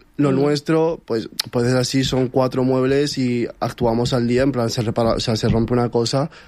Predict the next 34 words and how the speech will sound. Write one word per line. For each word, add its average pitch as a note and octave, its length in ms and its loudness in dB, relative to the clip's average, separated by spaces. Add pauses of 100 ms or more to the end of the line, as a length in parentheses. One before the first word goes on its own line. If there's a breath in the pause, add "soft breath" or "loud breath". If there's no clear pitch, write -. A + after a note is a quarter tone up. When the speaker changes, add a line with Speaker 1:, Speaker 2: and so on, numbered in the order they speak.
(200 loud breath)
Speaker 1:
la B2+ 180 2
reparamos, A#2+ 540 2
lo B2 180 0
que G#2+ 80 -6
cobramos A2+ 420 0
es A#2 160 -4
el A#2+ 80 0
mano A#2+ 240 2
de A#2+ 60 2
obra, B2 80 2
nuestro B2+ 220 -2
servicio. A#2+ 420 0
Entonces, A2 260 -2
más A#2 240 2
allá B2+ 220 4
del C3 140 2
gasto B2+ 260 0
de C3 80 2
la B2+ 120 2
pieza, C3+ 380 -2 (400 loud breath)
no, C3 360 4
entonces B2 260 -2
al B2 100 0
principio C3+ 540 0 (360 loud breath)
no D#3+ 240 4
hizo D3 220 -2
tanto C3 300 -2
falta A2+ 240 -2
dinero, A#2+ 340 2
unos A#2 360 -2
veinte A2+ 280 0
mil B2+ 220 4
o B2 80 4
así, B2+ 480 0